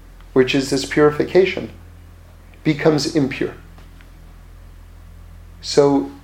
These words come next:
the thing that im-, purifies this person impurifies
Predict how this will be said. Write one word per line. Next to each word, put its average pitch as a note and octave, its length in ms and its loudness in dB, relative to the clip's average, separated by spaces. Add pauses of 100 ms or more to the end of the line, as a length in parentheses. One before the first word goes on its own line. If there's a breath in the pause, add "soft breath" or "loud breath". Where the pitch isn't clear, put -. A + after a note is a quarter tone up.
(160)
the C3+ 100 2
thing C4 380 2
that G3 340 2
im-, D#3+ 240 0 (680)
purifies G3 1200 4
this F3+ 420 2
person D3 640 0 (600)
impurifies F3 1300 4